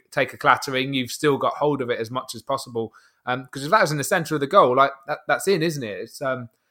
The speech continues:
so, yeah, I, I don't know who you blame for the conceding of the corner. Then again, Buchanan seems to be on his heels a little bit, and, um, he doesn't get across the, across the front post. I think it's O'Shea who does get across there. Um,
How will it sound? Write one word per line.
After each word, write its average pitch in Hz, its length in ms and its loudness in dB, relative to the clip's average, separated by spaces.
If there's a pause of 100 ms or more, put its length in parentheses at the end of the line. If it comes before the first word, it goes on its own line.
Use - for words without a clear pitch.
(140)
so, 151 360 2 (400)
yeah, 160 320 6 (100)
I, 147 40 0
I - 20 2
don't 160 140 0
know 151 80 2
who 156 80 4
you 143 200 0
blame 147 280 2
for 139 100 -6
the 127 80 -4
conceding 135 480 0
of 120 80 -6
the 120 60 -10
corner. 123 400 -2 (320)
Then 160 140 4
again, 143 280 0
Buchanan 147 420 0
seems 147 220 -6
to 139 60 -10
be 139 60 0
on 139 100 2
his 120 120 -4
heels 135 300 -2
a 123 60 2
little 113 200 -2
bit, 117 220 -2
and, 117 220 -2
um, 117 400 -2
he 143 160 0
doesn't 135 200 -2
get 131 140 0
across - 400 -2
the, 120 340 -4 (240)
across 143 260 -2
the 120 80 -10
front 127 240 -2
post. 127 340 0
I - 20 -6
think 127 180 -8
it's 117 120 -4
O'Shea 131 420 0
who 117 100 -2
does 127 260 -2
get 127 140 -4
across 123 340 -4
there. 120 260 0 (260)
Um, 131 300 -2